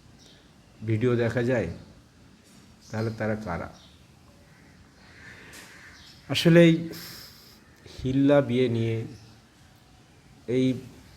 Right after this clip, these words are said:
নিজের বোনকে বিয়ে করা যায়, চাচাতো কাকাতো তো করাই যায়, নিজের বোনকে বিয়ে করা যায়। সম্প্রতি একটা ভিডিও দেখলাম,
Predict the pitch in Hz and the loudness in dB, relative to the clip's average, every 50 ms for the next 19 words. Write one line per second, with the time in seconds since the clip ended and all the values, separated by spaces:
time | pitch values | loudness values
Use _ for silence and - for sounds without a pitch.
0 | - - - - - - 131 131 139 131 135 139 131 113 113 120 127 131 127 123 | -20 -20 -20 -20 -14 -6 -2 -2 0 4 4 4 4 4 2 0 0 0 0 0
1 | - 135 113 107 113 110 104 104 107 104 104 101 95 101 95 101 98 101 - 117 | 0 -2 0 0 0 -2 -2 -2 -4 -6 -6 -6 -6 -6 -6 -6 -8 -8 -8 -6
2 | 107 107 110 - 131 127 - 147 139 - 139 123 - 143 127 - 143 135 151 139 | -6 -6 -4 -4 -6 -4 -2 -4 -2 -2 -2 -2 -2 -4 -4 -4 -4 -4 -4 -4
3 | - - 117 117 120 120 127 131 117 123 120 120 123 131 139 147 101 107 107 110 | -2 -2 -2 0 0 0 0 0 0 0 -2 -2 -2 -4 -6 -6 -6 -4 -2 -2
4 | 117 113 101 95 95 107 107 110 104 - 113 98 104 101 98 95 95 - 98 95 | -2 -4 -4 -6 -4 -4 -4 -4 -2 -4 -4 -4 -4 -4 -6 -6 -6 -8 -8 -10
5 | 92 90 90 87 85 85 85 - - - - - - - - - - - - 123 | -8 -8 -8 -10 -10 -10 -12 -14 -14 -16 -18 -18 -20 -20 -20 -20 -14 -8 -6 -4
6 | 123 120 131 139 135 143 143 135 143 127 120 131 120 139 143 131 139 131 117 123 | -4 -2 -2 -2 2 2 4 4 4 2 2 0 2 2 2 4 4 2 2 2
7 | 131 135 135 139 139 | 0 -2 -2 -4 -8